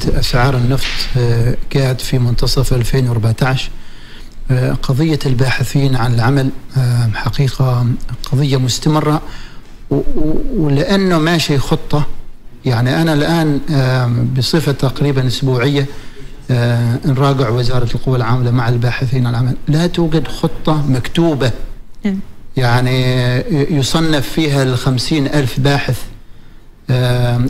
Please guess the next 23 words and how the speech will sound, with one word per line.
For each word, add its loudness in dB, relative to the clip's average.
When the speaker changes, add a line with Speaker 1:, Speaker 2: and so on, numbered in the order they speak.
Speaker 1:
يعني 2
من 2
أي 4
ولاية، 2
شهاداتهم. 2
في 0
ناس 0
الآن، 2
آه، 4
ثمان 4
سنوات 2
وعشر 2
سنوات 0
وهم 2
ينتظروا 2
يعني 2
توظيفهم. 0
آه، 2
ما 2
معقول 0
احنا، 0
احنا 0
نتكلم، 0